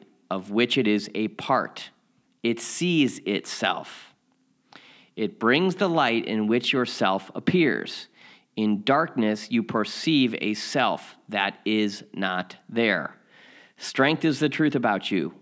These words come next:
Weakness is an idol, falsely worshipped and adored, that strength may be dispelled, and darkness rule where God appointed that there should be light.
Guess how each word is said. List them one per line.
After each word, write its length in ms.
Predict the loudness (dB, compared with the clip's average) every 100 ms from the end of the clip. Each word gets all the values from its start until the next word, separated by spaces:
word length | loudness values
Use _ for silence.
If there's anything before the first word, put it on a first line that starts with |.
| -10
Weakness 680 | -2 2 2 2 0 0 -2
is 240 | 0 0
an 160 | 0 0
idol, 380 | -2 0 0 -2
falsely 560 | -4 0 0 0 0
worshipped 560 | 2 2 2 0 -2 -2 -2
and 100 | 0
adored, 680 | 0 2 2 2 0 -2
that 180 | -4 -6
strength 420 | -6 0 0 0
may 180 | 0 0
be 140 | 2 0
dispelled, 640 | -2 -4 -2 0 -2 -6 -14 -20 -12
and 220 | -4 -2
darkness 500 | 0 0 0 -4 -4
rule 380 | -2 0 2 0
where 200 | -2 -4
God 360 | -2 0 0 0
appointed 640 | -4 -2 -2 0 -2 -4 -6
that 320 | -4 -4 -4
there 180 | -4 -4
should 560 | -4 -2 0 0 -4 -12 -20 _ -16 -2
be 440 | 0 2 0 -2 -8 _ _ -12
light. 640 | -6 -2 -2 -4 -10 -18